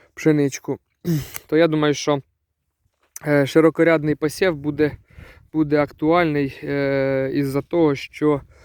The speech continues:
ми швидше отримаємо, е, як продуктивні, не то що швидше,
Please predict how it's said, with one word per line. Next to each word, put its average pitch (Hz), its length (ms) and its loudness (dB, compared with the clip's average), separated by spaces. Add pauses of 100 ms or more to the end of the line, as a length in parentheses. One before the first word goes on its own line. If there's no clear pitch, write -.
(280)
ми 151 120 -4
швидше 156 480 0
отримаємо, 139 800 -2 (300)
е, 135 800 -2
як 135 180 -8
продуктивні, 143 720 0
не 165 360 -4
то 330 100 0
що 180 140 -4
швидше, 139 520 0